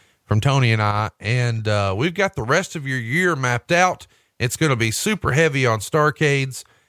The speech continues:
I hope you've enjoyed your new Thanksgiving tradition. What do you think next year, Tony? Should we go forward to eighty-eight on Thanksgiving,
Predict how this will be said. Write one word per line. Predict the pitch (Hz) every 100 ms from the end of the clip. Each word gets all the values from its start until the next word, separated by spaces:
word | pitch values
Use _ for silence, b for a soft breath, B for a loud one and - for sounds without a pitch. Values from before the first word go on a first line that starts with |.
| _ -
I |
hope | 147 160
you've | 147 123
enjoyed | 117 123 135 127
your | 143
new | 160 185 190 147 87
Thanksgiving | - 117 117 - 120 107 101
tradition. | - 131 147 156 139 - _ _ _ -
What | 190
do | 269
you |
think | - 214 214
next | 117 151 -
year, | 110 101
Tony? | 110 95 127
Should | - 156
we | 143
go | 143 127
forward | - 165 180 190 180
to | 135
eighty-eight | 117 170 196 190 220 -
on | 185 202
Thanksgiving, | 180 156 - 208 202 214